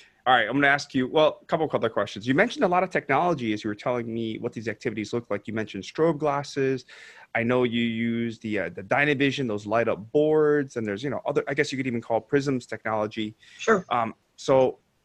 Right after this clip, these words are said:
Speaker 1: I'm gonna ask you this, right? If, if you were, uh, stuck in an island and you had to help a bunch of your patients and athletes, um, recover from a concussion or a T-, uh, M T B I, but you could only have one tool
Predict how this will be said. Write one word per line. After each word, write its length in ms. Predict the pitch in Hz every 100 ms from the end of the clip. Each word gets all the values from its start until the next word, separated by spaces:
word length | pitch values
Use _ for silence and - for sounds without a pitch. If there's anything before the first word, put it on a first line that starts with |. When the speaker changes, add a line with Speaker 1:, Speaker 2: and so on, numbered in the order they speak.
| _
Speaker 1:
I'm 160 | 139 151
gonna 140 | 160
ask 240 | 143 143 139
you 100 | 107
this, 300 | 98 131 98
right? 220 | 107 -
If, 120 | 143 -
if 160 | 110 -
you 220 | 127 170
were, 220 | 196 180
uh, 80 | 67 -
stuck 500 | - - - 156 156
in 60 | 156
an 120 | 147
island 440 | 123 117 98 90
and 120 | 101 127
you 80 |
had 80 | 180
to 60 | 151
help 260 | - 156
a 60 | 120
bunch 220 | 117 160
of 40 | 165
your 140 | 151
patients 580 | 143 135 127 131 120 - - - _ _ -
and 240 | 135 143
athletes, 680 | 120 110 - 107 98 - - _ _ _ -
um, 240 | 110 107
recover 380 | 104 - 139 131
from 180 | 123 127
a 40 |
concussion 540 | 117 113 - 110 - 117
or 100 | 101
a 80 | 98
T-, 280 | - 113 -
uh, 140 | 104
M 160 | - 113
T 180 | - 113
B 180 | 104 98
I, 260 | 95 95 -
but 100 | 143
you 60 |
could 100 | 165
only 180 | 175 175
have 180 | 156 147
one 440 | 135 160 208 233
tool 520 | - 247 226 110 104